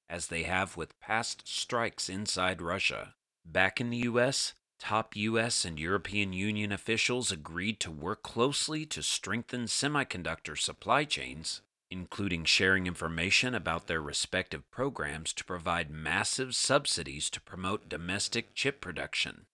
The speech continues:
At a Monday gathering to discuss trade and technology issues, however, the two sides failed to make progress on a dispute over the U S's new electric vehicle program that has strained bilateral ties,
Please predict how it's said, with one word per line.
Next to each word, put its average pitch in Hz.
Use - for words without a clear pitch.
At 90
a 82
Monday 92
gathering 104
to -
discuss -
trade -
and 82
technology 92
issues, 127
however, 110
the 76
two 101
sides 101
failed 113
to 113
make 120
progress 127
on 80
a 82
dispute 104
over 101
the 80
U 95
S's 92
new 104
electric 85
vehicle 110
program 73
that 87
has 76
strained 110
bilateral 104
ties, 80